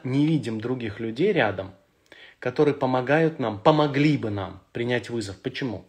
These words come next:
Потому что присутствовать в событии, которое само для с-, э, само по себе для вас кажется угрожающим, трудновато.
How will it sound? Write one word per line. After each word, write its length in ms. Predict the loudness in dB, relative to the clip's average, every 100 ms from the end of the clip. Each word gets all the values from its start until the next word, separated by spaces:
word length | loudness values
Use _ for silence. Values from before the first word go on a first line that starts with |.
| _ _ _ _ _ -20 -20 -20 -20 -20 -12
Потому 320 | -4 0 0
что 160 | 0 -4
присутствовать 1000 | -2 -2 0 -2 -4 -6 -10 -12 -14 -20 _ _ _ _ _
в 80 | -12
событии, 760 | 0 0 2 0 -2 -10 -12 -16 _
которое 300 | -8 -6 -4
само 300 | -2 0 0
для 180 | -4 -10
с-, 120 | -6
э, 280 | -2 -2 -2
само 240 | 0 0
по 100 | -2
себе 240 | -8 -4
для 160 | -2 -2
вас 120 | -2
кажется 340 | -4 -6 -6 -4
угрожающим, 720 | 0 2 2 -2 -6 -10 -12 _
трудновато. 720 | -12 -2 0 0 -2 -8 -16